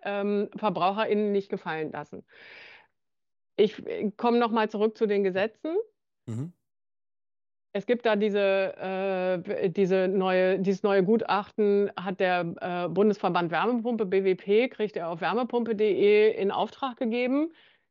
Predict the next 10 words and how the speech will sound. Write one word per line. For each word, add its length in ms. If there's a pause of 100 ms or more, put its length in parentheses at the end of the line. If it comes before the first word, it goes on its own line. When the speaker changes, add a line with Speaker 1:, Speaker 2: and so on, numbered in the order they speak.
(160)
Speaker 1:
Die 80
rechtliche 460
Lage 300
gibt 180
es 120
nicht 360
her, 260 (480)
etwas 300
zu 120
verschlechtern. 600